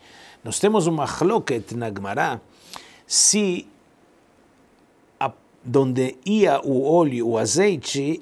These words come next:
era uma peça separada ou era, fazia parte do bloco da menorá, do bloco de ouro da menorá. Tem machloket sobre isso.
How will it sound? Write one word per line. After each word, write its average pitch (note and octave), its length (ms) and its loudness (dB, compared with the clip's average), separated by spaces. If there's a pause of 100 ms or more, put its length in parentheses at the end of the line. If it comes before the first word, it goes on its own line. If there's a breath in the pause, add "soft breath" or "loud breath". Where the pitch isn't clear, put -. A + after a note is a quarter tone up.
(120)
era C#3+ 420 0 (600)
uma C3+ 240 -2
peça D3 380 0
separada C3 1120 2
ou D3 160 2
era, D3+ 160 2
fazia C#3 360 0
parte D#3 440 0
do B2+ 120 -2
bloco D3 460 0
da A#2+ 120 -4
menorá, G2 420 -12 (120)
do G#2+ 160 -8
bloco B2 340 -2
de A#2 140 -4
ouro C3+ 260 4
da A#2+ 80 -4
menorá. F#2+ 360 -12 (320)
Tem A3+ 100 -6
machloket D3+ 540 -4
sobre A2+ 240 -4
isso. - 260 -12